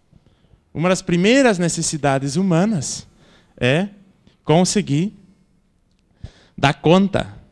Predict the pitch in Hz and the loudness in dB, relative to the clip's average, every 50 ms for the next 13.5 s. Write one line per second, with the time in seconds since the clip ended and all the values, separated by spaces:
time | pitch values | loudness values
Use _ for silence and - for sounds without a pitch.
0 | _ _ _ _ - - _ - _ - - 120 117 - - 151 147 151 143 - | _ _ _ _ -20 -20 _ -20 _ -10 -6 -6 -6 -4 -4 -4 -4 -2 -4 -2
1 | 143 143 143 - - 151 131 131 143 151 160 151 143 151 143 147 156 160 147 135 | -2 -2 -2 0 -2 0 0 0 0 0 0 0 0 0 0 2 0 0 0 0
2 | 143 143 143 180 175 160 139 135 147 180 233 247 233 - - - - - - _ | 0 0 0 0 0 2 2 2 2 2 2 0 -4 -8 -18 -20 -20 -20 -20 _
3 | - 127 120 110 117 127 135 127 - _ _ _ _ _ _ - 104 101 101 107 | -6 -4 -2 0 0 -2 -4 -8 -12 _ _ _ _ _ _ -8 -6 -6 -4 -6
4 | 104 101 - 165 170 - - - 156 151 156 156 151 147 135 120 98 95 104 113 | -6 -4 -4 -4 -4 -4 -6 -4 -2 -2 -2 -2 -2 -4 -6 -8 -10 -14 -20 -20
5 | - - - 143 143 127 117 117 131 147 147 123 120 107 101 - _ _ _ _ | -18 -10 -8 -6 -6 -6 -6 -6 -8 -8 -10 -10 -12 -14 -16 -16 _ _ _ _
6 | _ _ _ _ _ _ _ _ _ 101 110 127 135 147 - - 131 123 - - | _ _ _ _ _ _ _ _ _ -8 -8 -8 -8 -10 -8 -8 -8 -8 -8 -12
7 | - - 104 113 143 147 139 127 113 101 95 - 117 127 143 135 - - - _ | -14 -12 -10 -8 -8 -8 -8 -10 -12 -14 -12 -10 -10 -8 -8 -10 -12 -14 -14 _
8 | 101 98 120 143 139 120 - _ 110 104 98 - _ _ _ _ _ _ _ _ | -10 -6 -6 -6 -6 -8 -12 _ -16 -16 -16 -18 _ _ _ _ _ _ _ _
9 | _ _ _ _ _ - - 117 127 139 131 117 110 113 135 151 160 147 - - | _ _ _ _ _ -12 -12 -12 -10 -10 -10 -8 -8 -6 -6 -6 -8 -10 -12 -16
10 | - - - - 95 98 98 95 _ _ _ _ _ _ _ _ _ _ _ _ | -18 -18 -18 -18 -16 -18 -18 -20 _ _ _ _ _ _ _ _ _ _ _ _
11 | - 233 247 185 135 - - - _ 214 220 302 330 302 269 233 202 220 214 - | -2 -2 0 0 -2 -6 -12 -4 _ 2 2 2 2 2 2 2 2 0 -2 0
12 | - 202 165 139 147 151 170 185 202 190 175 196 185 180 175 170 165 170 - 170 | -2 -2 0 2 2 2 2 0 0 -2 -2 -4 -4 -2 -2 -4 -4 -4 -4 -4
13 | 147 156 165 175 165 165 165 143 123 123 | -4 -2 -2 -2 -4 -4 -6 -6 -8 -12